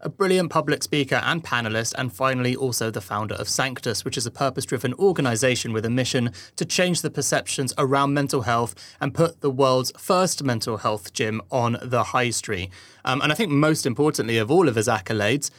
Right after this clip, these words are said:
he's one of my friends and has been for quite a few years. So James,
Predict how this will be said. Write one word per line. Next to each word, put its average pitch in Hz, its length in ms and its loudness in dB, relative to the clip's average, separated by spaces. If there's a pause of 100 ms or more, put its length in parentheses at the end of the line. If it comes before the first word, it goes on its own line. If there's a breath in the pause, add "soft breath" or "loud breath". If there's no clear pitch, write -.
(140 soft breath)
he's 127 140 -2
one 139 100 4
of 147 60 2
my 170 100 4
friends 214 380 2
and 117 80 0
has 131 180 0
been 139 260 2
for 139 160 0
quite 151 280 0
a 170 40 -4
few 165 300 4
years. 165 400 4
So 131 220 2
James, 127 500 2